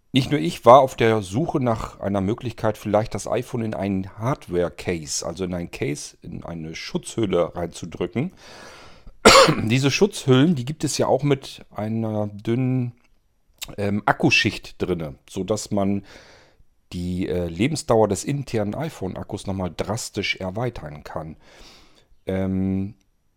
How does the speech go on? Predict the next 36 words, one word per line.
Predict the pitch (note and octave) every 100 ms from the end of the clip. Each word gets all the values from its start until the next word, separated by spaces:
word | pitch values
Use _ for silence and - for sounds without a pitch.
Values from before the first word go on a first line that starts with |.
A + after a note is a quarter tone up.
| _ _ _ _ -
praktischer | C3+ - E3+ - E3 D3
wäre | A2 B2+
es | -
natürlich, | C#3+ - C#3 B2
wenn | B2
man | A#2
das | A#2 -
Ganze | B2+ A#2+ C3
nochmal | A#2+ A2 A2+ G#2
als | F#2+ G2 - -
Q | - A2
I | G#2+ D#3+ F#3+ F2+
hätte, | F2 - D#3+
also | - D#3+ -
als | E3+ - -
Qi-Ladetechnik, | - - D#3+ - - E2+ D#2+ - E2+ - G2+
sodass | - G2 F#2 G2 G#2+
man | F#2+
das | F2+
iPhone | A2 - G2
da | F2+
reindrückt | G2 A2+ A#2 A2+
und, | G#2 F#2+ - - - - _ -
ähm, | F2+ F#2 G2 G2
es | G2
sich | G#2+ -
von | - F2+
dort | F#2+ A#2 C#3+
aus | - A#2 -
den | G#2
Strom | - - F2+ D3
nimmt, | F#3 G3 - G#2+
denn | F#2+
dann | G2 C3 C#3+
hätte | G#2 A#2+ C#3
ich, | C3 - A2+ A2 - - -